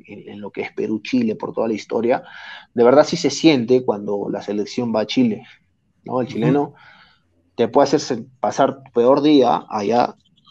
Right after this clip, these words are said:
Speaker 1: y no pasa nada.
Speaker 2: Ujú.
Speaker 1: Y justo
Speaker 2: Ajá.
Speaker 1: para este
Speaker 2: No.
Speaker 1: partido, se, y se lo hicieron sentir, o sea,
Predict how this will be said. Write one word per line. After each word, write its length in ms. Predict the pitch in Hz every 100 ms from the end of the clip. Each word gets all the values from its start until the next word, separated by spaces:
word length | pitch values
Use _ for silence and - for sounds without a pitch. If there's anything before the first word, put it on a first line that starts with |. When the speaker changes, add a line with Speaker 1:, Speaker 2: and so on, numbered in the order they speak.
| -
Speaker 1:
y 300 | 110 101 101
no 100 | 117
pasa 220 | 113 107
nada. 320 | 131 120 - -
Speaker 2:
Ujú. 100 | 110 123 _ _
Speaker 1:
Y 80 | 123
justo 260 | - 143
Speaker 2:
Ajá. 80 | 139
Speaker 1:
para 100 | 117
este 160 | - -
Speaker 2:
No. 60 |
Speaker 1:
partido, 540 | 180 107 - 120 131 156
se, 260 | - 104 -
y 80 | -
se 120 | 127
lo 100 | 120
hicieron 280 | 113 143 156
sentir, 420 | 131 113 139 131
o 80 | 104
sea, 220 | - 104